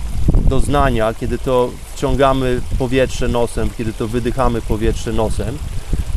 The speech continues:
Natomiast w technice Zazen wykorzystuje się jako punkt odniesienia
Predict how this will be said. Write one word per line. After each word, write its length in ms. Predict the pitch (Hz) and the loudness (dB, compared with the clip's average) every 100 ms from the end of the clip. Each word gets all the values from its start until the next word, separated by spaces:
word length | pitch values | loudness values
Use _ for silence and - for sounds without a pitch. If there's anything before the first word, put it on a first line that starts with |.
| - | 0
Natomiast 420 | 151 202 190 180 | 2 2 2 0
w 300 | - - - | -2 -10 -6
technice 440 | - 147 202 208 165 | -4 -2 -2 -2 0
Zazen 460 | 165 143 165 180 | 2 2 0 0
wykorzystuje 720 | 147 160 160 151 - 175 170 | -2 -4 -4 -4 -2 0 0
się 120 | - | 0
jako 240 | 156 143 151 | 0 0 -2
punkt 300 | - 175 - | -2 -2 -2
odniesienia 880 | 151 151 139 165 147 113 113 147 | -2 -4 -2 0 0 0 0 0